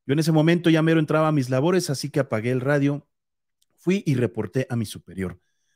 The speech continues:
A lo que él me contestó que no hiciera caso, que solo era una broma y que no me creía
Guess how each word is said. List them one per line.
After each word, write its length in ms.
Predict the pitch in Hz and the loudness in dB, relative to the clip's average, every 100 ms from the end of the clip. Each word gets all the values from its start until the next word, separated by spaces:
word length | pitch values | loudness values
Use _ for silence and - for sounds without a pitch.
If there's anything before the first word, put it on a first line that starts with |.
| _ | _
A 80 | 101 | -4
lo 120 | 110 | 0
que 100 | 135 | 4
él 80 | 151 | 4
me 100 | 165 | 4
contestó 420 | 156 147 143 180 | 2 0 0 0
que 100 | 175 | 2
no 100 | 170 | 0
hiciera 340 | 165 185 175 | 0 0 0
caso, 320 | 175 180 156 123 | -2 -2 -2 -6
que 100 | 120 | -6
solo 260 | - 143 | -2 0
era 140 | 143 139 | 2 0
una 240 | 143 117 | 0 -2
broma 420 | 95 101 95 85 - _ _ _ _ _ | -4 -4 -4 -6 -12 _ _ _ _ _
y 100 | - | -6
que 140 | 120 135 | 0 2
no 140 | 151 | 4
me 180 | 175 175 | 4 2
creía 580 | 160 156 180 175 120 | 2 4 6 4 2